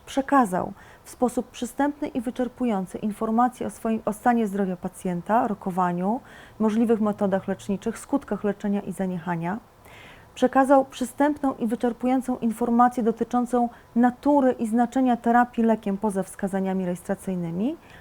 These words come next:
a także określił i wskazał możliwe do przewidzenia ryzyko. E,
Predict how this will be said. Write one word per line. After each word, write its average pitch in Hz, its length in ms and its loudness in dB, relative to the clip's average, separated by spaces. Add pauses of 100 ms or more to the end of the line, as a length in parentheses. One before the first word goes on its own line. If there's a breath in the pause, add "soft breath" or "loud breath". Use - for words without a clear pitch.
(140 loud breath)
a 226 80 -2
także 214 480 0 (160)
określił 214 600 -4
i 196 80 -8
wskazał 196 560 -2 (260 loud breath)
możliwe 220 520 2
do 196 100 -2
przewidzenia 190 640 -2
ryzyko. 170 680 -2 (680 loud breath)
E, 196 180 0